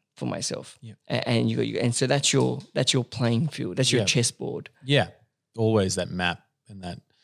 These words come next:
Speaker 2: So, so we're always, what we're trying to do now is, you know, we're trying to use our product and engineering to create more customer value, even higher customer value,
Speaker 1: Mm-hmm.
Speaker 2: and y-, use technology to drive that and data.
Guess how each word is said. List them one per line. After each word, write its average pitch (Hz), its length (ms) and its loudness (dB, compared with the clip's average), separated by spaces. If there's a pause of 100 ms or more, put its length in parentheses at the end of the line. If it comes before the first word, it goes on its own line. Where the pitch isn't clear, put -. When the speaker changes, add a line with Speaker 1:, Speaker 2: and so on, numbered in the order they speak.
(280)
Speaker 2:
So, 165 180 4
so 147 200 6
we're 139 240 8
always, 151 380 6
what 139 220 2
we're 123 120 4
trying 107 200 0
to 98 60 -2
do 92 120 -2
now 95 380 2
is, 87 240 -4
you 101 100 -8
know, 90 120 -4
we're 87 60 -10
trying 101 260 -6
to 92 60 -4
use 87 160 -6
our 85 60 -8
product 90 260 -10
and 95 80 -6
engineering 92 420 -4
to - 100 -10
create 92 400 -4 (180)
more 104 380 4
customer 95 460 0
value, 85 420 -2
even 104 180 0
higher 95 380 0
customer 98 320 -2
value, 87 400 2
Speaker 1:
Mm-hmm. 110 140 -2 (580)
Speaker 2:
and 104 380 4
y-, 117 200 -6
use 117 220 2
technology 135 540 4
to 95 80 0
drive 101 380 2
that - 320 -6
and 98 140 -4
data. 95 400 2